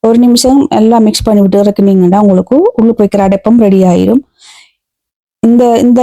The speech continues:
சுருட்-, நாங்க எங்கட ஊர்ல சுருட்டாட்டம், சுருட்டப்பம் தான் சொல்லுவோம். உங்க, உங்களோட ஊர்ல என்ன என்று சொல்லுவீங்கன்னு சொல்லி எனக்கு கமெண்ட் பண்ணுங்க. ஆனா எனக்கு சுருட்டப்பம் தான் தெரியும். இது, இது அந்த நேரம் நல்ல மழை காலத்துல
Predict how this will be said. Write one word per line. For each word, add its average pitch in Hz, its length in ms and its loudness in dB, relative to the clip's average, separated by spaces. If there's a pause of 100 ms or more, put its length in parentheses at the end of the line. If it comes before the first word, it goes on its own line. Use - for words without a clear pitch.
சுருட்-, 269 320 -2
நாங்க 247 260 0
எங்கட 254 240 2
ஊர்ல 269 180 0
சுருட்டாட்டம், 220 540 -2
சுருட்டப்பம் 226 600 -2
தான் 240 180 -2
சொல்லுவோம். 190 460 0
உங்க, 220 200 0
உங்களோட 240 280 2
ஊர்ல 220 240 0
என்ன 226 300 0
என்று 220 260 -2
சொல்லுவீங்கன்னு 202 520 0
சொல்லி 220 180 0
எனக்கு 226 200 -2
கமெண்ட் 208 260 -2
பண்ணுங்க. 185 360 0 (560)
ஆனா 202 280 0
எனக்கு 226 240 -2
சுருட்டப்பம் 214 580 -2
தான் 254 220 0
தெரியும். 185 360 2
இது, 202 180 0 (760)
இது 214 60 0
அந்த 226 200 2
நேரம் 226 280 2
நல்ல 220 140 0
மழை 214 240 0
காலத்துல 202 460 -2